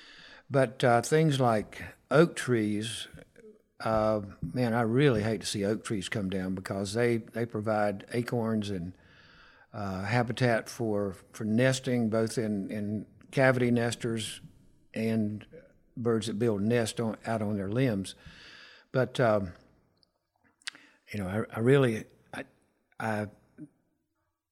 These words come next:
I lo-, I love to see beautiful golf courses, but I love to see beautiful golf courses where the designer and the builder are sensitive to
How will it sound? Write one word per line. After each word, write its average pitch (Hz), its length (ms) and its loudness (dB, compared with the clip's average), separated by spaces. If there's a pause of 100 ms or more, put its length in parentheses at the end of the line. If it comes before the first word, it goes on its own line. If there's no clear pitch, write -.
(160)
I - 100 -4
lo-, 117 180 4
I 123 220 4
love 151 240 8
to - 40 -4
see 147 180 2
beautiful 120 360 0
golf 120 280 0
courses, 98 460 -8
but 101 200 -8
I 107 100 -2
love 135 240 2
to 117 100 -6
see 123 160 -2
beautiful 110 400 -2
golf 107 260 -2
courses 104 440 -6 (100)
where 107 340 2 (800)
the 101 400 -2 (160)
designer 120 600 4
and 110 120 0
the 101 60 -2
builder 107 720 0 (220)
are 104 280 -4
sensitive 107 720 -2
to 101 480 -2